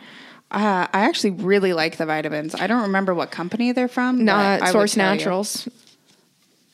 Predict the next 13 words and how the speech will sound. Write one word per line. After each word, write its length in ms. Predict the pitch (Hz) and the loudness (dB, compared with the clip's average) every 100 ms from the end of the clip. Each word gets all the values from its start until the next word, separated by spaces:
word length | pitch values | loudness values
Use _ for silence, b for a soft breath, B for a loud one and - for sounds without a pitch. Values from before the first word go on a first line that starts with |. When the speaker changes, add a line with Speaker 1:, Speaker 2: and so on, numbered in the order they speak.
| _ _ _ _ - | _ _ _ _ -4
Speaker 1:
I 60 | 254 | 2
don't 40 | |
Speaker 2:
That's 120 | 277 | 4
an 40 | 269 | 4
Speaker 1:
think 100 | 262 | 2
so. 280 | - 156 180 | -2 -6 -2
Speaker 2:
Yeah, 160 | 190 175 - - | -2 -4 -8 -8
that's, 440 | 180 196 - - - | -8 -8 -12 -6 -2
I 120 | 190 | -2
take 260 | - 196 | -2 -4
them 160 | - 185 | -2 -2
every 220 | 175 208 | -2 -4
day. 280 | 214 196 | -4 -4